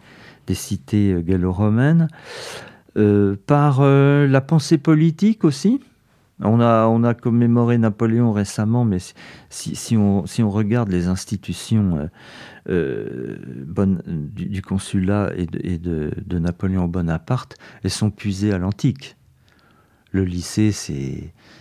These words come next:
c'est, c'est grec, c'est l'école d'Aristote. Euh, et le tribunat, c'est, c'est romain, c'est la République romaine. Les consuls, c'est la République romaine, et même au-delà.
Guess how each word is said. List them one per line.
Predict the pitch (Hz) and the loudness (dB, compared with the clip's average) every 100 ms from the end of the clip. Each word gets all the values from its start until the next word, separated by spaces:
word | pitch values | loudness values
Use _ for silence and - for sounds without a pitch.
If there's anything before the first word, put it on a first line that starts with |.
| _ _ - | _ _ -20
c'est, | 104 - - - | -16 -14 -12 -12
c'est | - - 87 | -10 -10 -2
grec, | 113 139 139 - _ _ | 0 0 -2 -14 _ _
c'est | - 95 | -10 -6
l'école | 87 90 95 90 | -4 -4 -4 -2
d'Aristote. | 87 87 113 - 117 - - - - - - - - | -2 -2 -4 -2 -4 -4 -8 -20 -20 -20 -20 -18 -10
Euh, | 76 78 78 73 76 82 - - - | -6 -4 -4 -4 -8 -12 -18 -20 -18
et | - 90 85 82 85 90 | -6 -4 -2 -4 -6 -4
le | 82 90 | -4 -4
tribunat, | - 104 85 87 85 90 101 104 104 101 101 101 - - - | -2 -2 -2 -4 -4 0 0 0 0 0 -2 -6 -16 -20 -14
c'est, | - 98 90 | -8 -6 -4
c'est | - 95 | -4 -4
romain, | 85 104 117 131 107 85 | 0 2 2 2 0 -2
c'est | - | -4
la | 92 87 | -2 -2
République | 95 92 87 87 - | -4 -8 -6 -8 -4
romaine. | 113 117 123 107 | 0 2 2 4
Les | 110 120 | 2 4
consuls, | 139 139 135 143 143 131 104 | 4 4 4 4 6 4 0
c'est | - 104 | -6 -6
la | 101 - | -4 -4
République | - - - 101 - | -6 -10 -6 -6 -6
romaine, | 110 131 143 113 | -4 0 0 0
et | 98 90 | 0 2
même | 107 107 | 2 2
au-delà. | 104 123 160 | 0 2 0